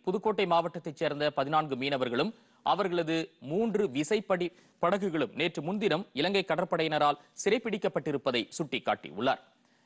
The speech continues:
இரண்டாயிரத்து இருபத்து நான்காம் ஆண்டில் மட்டும் இதுவரை முன்னூற்று ஐம்பது மீனவர்கள் மற்றும் நாற்பத்தொன்பது மீன்பிடி படகுகள் இலங்கை கடற்படையினரால் சிறைப்பிடிக்கப்பட்டிருப்பதாகவும், கடந்த ஆறு ஆண்டுகளில் இது அதிகபட்சம் என்றும் குறிப்பிட்டுள்ளார். இலங்கை நீதிமன்றங்கள் மீனவர்களின்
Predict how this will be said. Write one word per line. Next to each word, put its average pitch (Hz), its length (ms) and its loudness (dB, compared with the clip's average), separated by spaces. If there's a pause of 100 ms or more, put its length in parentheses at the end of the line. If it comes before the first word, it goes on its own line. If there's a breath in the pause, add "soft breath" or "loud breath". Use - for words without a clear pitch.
(140 soft breath)
இரண்டாயிரத்து 151 600 -2
இருபத்து 160 300 -4 (100)
நான்காம் 165 360 2
ஆண்டில் 151 300 0
மட்டும் 170 260 0 (160)
இதுவரை 156 260 2 (200)
முன்னூற்று 208 360 -2
ஐம்பது 185 360 0
மீனவர்கள் 170 420 2 (260 soft breath)
மற்றும் 156 360 0
நாற்பத்தொன்பது 180 680 2 (200)
மீன்பிடி 180 400 0
படகுகள் 160 500 0 (400 soft breath)
இலங்கை 240 340 4
கடற்படையினரால் 180 840 2
சிறைப்பிடிக்கப்பட்டிருப்பதாகவும், 156 1200 -2 (260 soft breath)
கடந்த 185 280 0 (200)
ஆறு 247 160 4
ஆண்டுகளில் 160 460 0 (140)
இது 135 100 0 (100)
அதிகபட்சம் 180 580 -2
என்றும் 127 340 -4
குறிப்பிட்டுள்ளார். 127 580 0 (540 soft breath)
இலங்கை 190 360 2
நீதிமன்றங்கள் 170 720 0 (120)
மீனவர்களின் 156 540 2